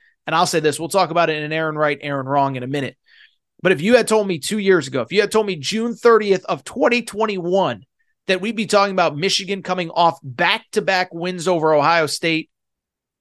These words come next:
I wouldn't have believed you. If you had told me two things, i-, in twenty twenty-three, we're gonna be talking about Michigan coming off back-to-back wins over Ohio State or Georgia coming off back-to-back national championships, I think I would have believed the Georgia element of it first.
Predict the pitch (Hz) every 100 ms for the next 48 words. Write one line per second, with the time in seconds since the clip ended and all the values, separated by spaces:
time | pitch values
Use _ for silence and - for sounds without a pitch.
0 | _ 180 226 214 190 143 143 170 139 151
1 | 254 285 277 233 190 - 233 226 143 -
2 | - _ _ _ _ _ _ _ _ _
3 | - 247 - _ _ 220 180 - 262 294
4 | 240 254 214 202 190 185 175 202 190 175
5 | - 151 185 233 262 226 220 214 202 180
6 | 170 - 185 180 175 170 175 175 175 156
7 | 147 160 151 - 202 202 - _ _ _
8 | 185 170 131 185 226 262 208 190 190 170
9 | 156 165 160 151 160 143 151 143 143 123
10 | 196 208 143 139 - 170 196 233 214 202
11 | 170 180 147 143 117 170 196 156 185 151
12 | 156 143 135 120 - 196 180 -